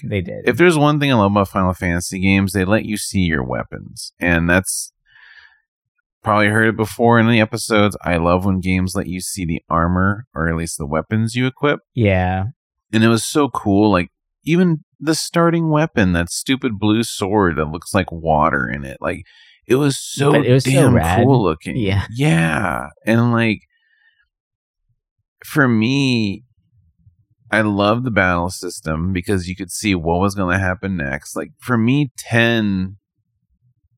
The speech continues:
Speaker 2: was very special to me for a lot of different reasons. And the characters are cool, the summons. Like, I remember getting Anima, and it always kinda disturbed me. I was
Speaker 1: Mm,
Speaker 2: like, "This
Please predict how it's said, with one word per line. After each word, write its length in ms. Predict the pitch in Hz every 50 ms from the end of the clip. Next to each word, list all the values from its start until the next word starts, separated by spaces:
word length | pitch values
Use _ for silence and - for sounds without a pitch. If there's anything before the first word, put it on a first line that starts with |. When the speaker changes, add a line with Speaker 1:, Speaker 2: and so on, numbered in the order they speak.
| _ _ -
Speaker 2:
was 420 | 92 95 95 87 104 104 98 87 80
very 340 | 71 92 92 90 85 82 82
special 500 | - - - 85 78 - - - 85 78
to 60 | 80 78
me 300 | 73 73 67 67 69 - - -
for 100 | 80 78
a 120 | 78 73
lot 220 | 76 73 76 78
of 60 | 78 71
different 340 | 71 73 - - - 62
reasons. 640 | 64 64 58 62 62 60 62 - 58 62 - - - _ _ _ _
And 440 | - 90 92 87 87 87 82 85 85 - _ _ _ _ _ _ _ _ _ _ _ _ _ _ _ _ _ _ -
the 120 | 104 107
characters 540 | - - 113 110 110 107 - 131 123 113 123
are 60 | 110
cool, 240 | - - - 117 107
the 120 | 98 95
summons. 600 | - - - 101 85 87 92 95 104 110 113 104
Like, 160 | 104 95 -
I 100 | - 95
remember 300 | 117 131 139 139 139 135
getting 300 | 113 101 110 98 95 - - -
Anima, 500 | 82 90 92 98 95 87 80 76 76 76 76
and 60 | 78
it 120 | 82 87 92
always 260 | 95 98 107 107 -
kinda 260 | - - 113 104 95 82
disturbed 720 | 78 78 - - - - - 87 82 80 82 80 80 73
me. 340 | 71 69 67 65 65 69 80 82 _ -
I 180 | - 85 90 90
was 180 | 101 101 95
Speaker 1:
Mm, 20 | 87
Speaker 2:
like, 180 | 80 73 65
"This 80 | 92